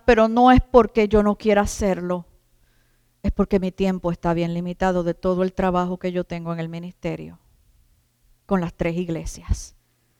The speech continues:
Y número dos, haciendo mi función principal, que es ser esposa.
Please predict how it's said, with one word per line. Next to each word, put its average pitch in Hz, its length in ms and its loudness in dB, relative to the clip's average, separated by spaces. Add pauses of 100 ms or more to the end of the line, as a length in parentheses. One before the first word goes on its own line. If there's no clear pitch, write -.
(600)
Y 202 100 0
número 180 360 2
dos, 240 480 -4 (160)
haciendo 190 400 -4
mi 196 100 -2
función 202 580 -6
principal, 196 760 -4 (920)
que 165 140 -2
es 160 80 -6
ser 160 160 -4
esposa. - 580 -8